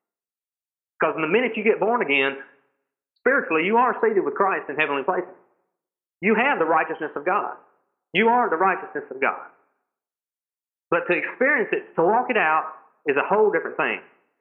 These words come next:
Jesus was the Son of God from the foundation of the earth. He was a lamb slain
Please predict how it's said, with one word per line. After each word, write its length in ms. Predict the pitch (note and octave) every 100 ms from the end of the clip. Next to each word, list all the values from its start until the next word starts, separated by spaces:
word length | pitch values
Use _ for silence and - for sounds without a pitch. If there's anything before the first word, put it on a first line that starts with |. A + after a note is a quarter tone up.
| _
Jesus 240 | A#3 A#3+ -
was 100 | F3+
the 140 | D3 -
Son 160 | G3
of 60 | E3+
God 300 | G3+ A3+ F#3 - - _ _ _ _ _ _
from 120 | E3
the 60 | D#3
foundation 440 | F#3+ F3+ F#3 F#3
of 80 | E3+
the 80 | G3
earth. 320 | C4+ C3 - _ _ _ _ _ _ _ _ _ _ _ _ _ _ _ -
He 80 | G3+
was 120 | F3+
a 40 |
lamb 300 | F#3 G#3+ A3 G#3+
slain 480 | B3+ D4+ D4+ E3